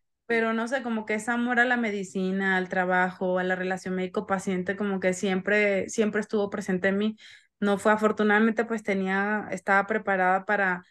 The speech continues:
sostenerme algunos meses en Mexi-, México sin tener un trabajo así súper lucrativo.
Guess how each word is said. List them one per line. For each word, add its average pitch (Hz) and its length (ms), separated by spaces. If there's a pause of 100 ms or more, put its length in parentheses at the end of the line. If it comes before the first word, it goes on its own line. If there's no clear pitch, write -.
(180)
sostenerme 202 580
algunos 208 320
meses 220 280
en 202 160
Mexi-, 185 380
México 202 500
sin 208 180
tener 180 260
un 190 120
trabajo 196 400
así 196 400
súper 180 600
lucrativo. 185 720